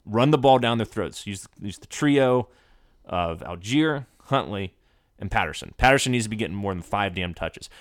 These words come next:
I also wanna see this offense start to get into, uh, you know, starting to get in the habit of using the running backs in the passing game.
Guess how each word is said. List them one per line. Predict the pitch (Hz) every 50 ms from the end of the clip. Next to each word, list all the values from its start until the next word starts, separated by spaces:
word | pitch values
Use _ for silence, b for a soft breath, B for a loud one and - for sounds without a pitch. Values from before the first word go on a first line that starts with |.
| B B
I | - 202
also | 233 277 - 220 190
wanna | 185 160 143
see | - - - 139 127 117
this | 98 101 131 165 - - -
offense | 117 117 117 110 - 98 85 80 - - - - - _ _ _ _ _ _ _ _
start | - - - 170 190
to | 180 160
get | 160 156
into, | 147 135 120 - - 131 123 120 117 113 104 - _ _ _ _ _ _ _ _ _ _ -
uh, | 113 117 117 117 117 117 117 95
you | 113 131
know, | 123 120 120 123 120 120 120 - _ _ _ -
starting | - - 190 185 185
to |
get | 185
in | 180 160
the | 151
habit | 135 170 190 196 196 160 139 127 - -
of | - 143 143 147
using | 156 170 196 202 190 175 185 180 175 165
the | 151
running | 165 170 180 185 151
backs | 147 143 143 - -
in | 151
the | 135
passing | - 170 175 190 - 135 113
game. | 101 73 58 55 58